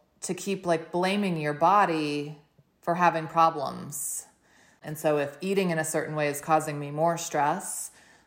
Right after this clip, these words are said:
then I'm not gonna do that anymore. Just paying attention to that, which is why I think the simplicity move for me has been so healing, is, you know, less to worry about, less to stress about. And,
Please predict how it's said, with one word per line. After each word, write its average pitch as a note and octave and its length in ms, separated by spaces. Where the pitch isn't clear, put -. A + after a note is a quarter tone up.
then D3 720
I'm D#3 180
not D#3 200
gonna D3 160
do D#3+ 160
that C#3+ 160
anymore. C3+ 640
Just - 240
paying E3+ 200
attention E3+ 420
to D#3+ 100
that, D3 260
which F3 160
is E3 100
why D#3+ 260
I D#3 100
think D#3+ 220
the D#3 80
simplicity D3 1080
move D#3 480
for D3+ 140
me C#3+ 480
has D3 220
been D3 360
so D3+ 300
healing, C3+ 640
is, C#3 520
you D#3 100
know, D#3 120
less C3+ 420
to F#3+ 100
worry F#3 380
about, - 400
less C3+ 320
to F3+ 80
stress E3+ 400
about. C3+ 580
And, C#3+ 720